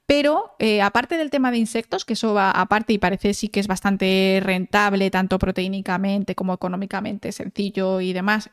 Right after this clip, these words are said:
eh, el marketing es otra cosa, ¿vale? Pero el tema de carne de laboratorio se le está dando mucho bombo,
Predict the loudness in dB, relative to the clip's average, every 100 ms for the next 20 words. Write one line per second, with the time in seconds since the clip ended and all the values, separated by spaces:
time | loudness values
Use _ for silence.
0 | -12 -8 -8 -6 -4 -2 -2 -2 -2 -4
1 | -4 -2 0 2 2 2 -2 -12 -16 -14
2 | 0 2 4 2 2 2 2 4 2 2
3 | 2 2 0 2 2 4 2 2 0 0
4 | 0 0 0 2 2 4 2 2 2 2
5 | 2 2 0 -4